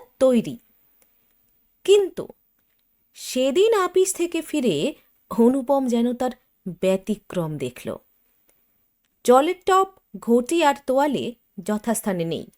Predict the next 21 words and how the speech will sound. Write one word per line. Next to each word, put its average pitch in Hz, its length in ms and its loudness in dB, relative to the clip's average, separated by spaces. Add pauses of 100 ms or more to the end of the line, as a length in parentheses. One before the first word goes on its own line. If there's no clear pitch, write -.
(760)
নেই 254 420 4
তাদের 294 360 2
পাশে 269 400 0
তার 208 180 -2 (600)
পুরানো 247 440 0
স্লিপার 226 540 0
জোড়া। 156 320 -4 (1080)
বউ 254 300 2
এগিয়ে 294 380 -4
এলো 294 140 0
না 233 400 -4
হাসি - 400 -4
মুখে। 151 400 -10 (960)
লুচি 247 640 -2
ভাজার 247 480 0 (440)
মিষ্টি 220 500 -2
গন্ধও 220 840 0
তাকে 202 320 -6
স্বাগত 180 680 -6
জানালো 147 420 -6
না। 90 260 -8